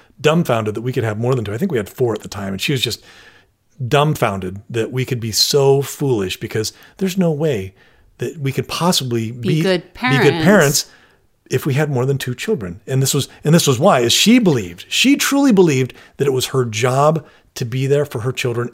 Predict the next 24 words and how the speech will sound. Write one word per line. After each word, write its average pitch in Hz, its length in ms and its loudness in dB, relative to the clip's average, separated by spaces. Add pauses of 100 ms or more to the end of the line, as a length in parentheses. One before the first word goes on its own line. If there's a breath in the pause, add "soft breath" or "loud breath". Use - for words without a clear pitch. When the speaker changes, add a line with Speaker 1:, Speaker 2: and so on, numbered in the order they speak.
Speaker 1:
every 135 580 -4 (100)
waking 117 600 -4
moment 117 380 -6 (160)
or 170 400 4 (680)
anytime 165 400 -4
during 143 240 -4
the 139 60 -6
night. 156 320 -10 (340)
Like, 147 220 0 (180 loud breath)
her 208 280 4
kids, 170 500 2 (140)
she, 180 260 -2
she 147 240 2
promised 185 460 2
her 208 80 4
children 127 440 2 (260 loud breath)
that - 120 -12
she - 140 -4
would 117 140 -6 (100)
always 170 460 2 (180)
be 135 160 0
there 127 200 2
for 127 200 -2
them. 98 320 -6